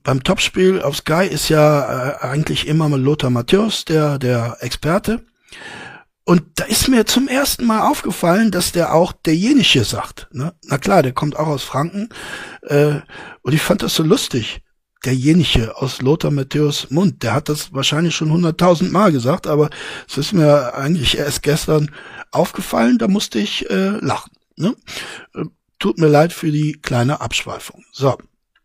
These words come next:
wo waren wir denn jetzt? Ah, heftigen Gestöne und begann mit einer Hand ihren Kitzler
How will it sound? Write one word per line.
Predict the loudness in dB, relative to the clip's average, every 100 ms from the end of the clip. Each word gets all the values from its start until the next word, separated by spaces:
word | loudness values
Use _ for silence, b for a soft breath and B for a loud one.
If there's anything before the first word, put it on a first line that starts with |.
| _ _ -20 -12
wo | -6 0
waren | 4 6
wir | 4
denn | 0
jetzt? | -14 -14 -14 B B B
Ah, | 0 0 -8 -4
heftigen | -2 -2 -4 2 4 4 0 _
Gestöne | -4 -2 -2 2 4 4 2 B B B B
und | 0 0
begann | -4 0 4 6 6
mit | 4 0 -8 -4
einer | 0 4 4 4 0 _
Hand | -16 -6 -2 4 4 4 0 -2 B B B B B B _ 2
ihren | 4 4 2 -2 -8 _ -4
Kitzler | -4 -2 -2 4 4 4